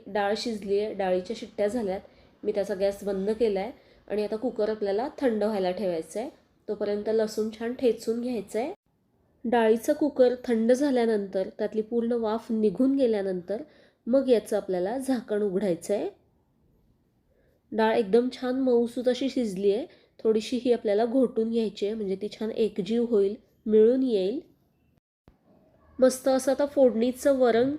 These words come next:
बनवण्यासाठी इथे आपल्याला कढई गरम करून घ्यायची आहे. तेल एकदम व्यवस्थित गरम करून घ्यायचं आहे, म्हणजे याला फोडणी मस्त बसते.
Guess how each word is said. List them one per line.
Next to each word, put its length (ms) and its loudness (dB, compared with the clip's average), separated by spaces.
बनवण्यासाठी 920 2
इथे 240 -2
आपल्याला 400 0
कढई 280 4
गरम 280 0
करून 240 -2
घ्यायची 380 -2
आहे. 120 -2
तेल 220 6
एकदम 340 2
व्यवस्थित 500 0
गरम 260 4
करून 280 0
घ्यायचं 360 -4
आहे, 100 -2
म्हणजे 220 -2
याला 180 0
फोडणी 440 2
मस्त 360 -4
बसते. 460 -2